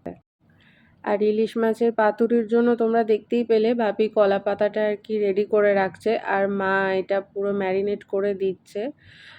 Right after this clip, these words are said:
তো মা বলছে, "না, আমি হাত দিয়ে কিছু ম্যারিনেট করব না, কারণ অনেক গরম পড়ে গেছে, খেতে খেতে অনেকটাই লেট হবে, তো তার জন্য হাত দিয়ে কিছু করার রিস্ক আর নিচ্ছি না।"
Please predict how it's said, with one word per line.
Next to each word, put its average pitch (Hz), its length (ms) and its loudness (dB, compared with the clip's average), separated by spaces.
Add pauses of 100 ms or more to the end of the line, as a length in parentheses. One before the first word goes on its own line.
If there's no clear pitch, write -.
(200)
তো 202 100 -2
মা 196 220 2
বলছে, 208 340 0
"না, 220 200 0
আমি 220 200 0
হাত 190 240 2
দিয়ে 214 280 -2
কিছু 226 240 -2
ম্যারিনেট 208 400 0
করব 208 320 0
না, 214 120 0
কারণ 208 360 0
অনেক 240 360 0
গরম 220 340 4
পড়ে 208 280 0
গেছে, 202 360 -2
খেতে 202 320 -4
খেতে 208 320 -4
অনেকটাই 196 560 0
লেট 196 340 0
হবে, 185 260 -2 (460)
তো 208 80 -2
তার 196 240 2
জন্য 208 240 -2
হাত 196 280 0 (100)
দিয়ে 226 180 -2
কিছু 226 300 -2
করার 208 460 4
রিস্ক 226 360 -2
আর 208 140 2
নিচ্ছি 185 500 -2
না।" 160 220 -6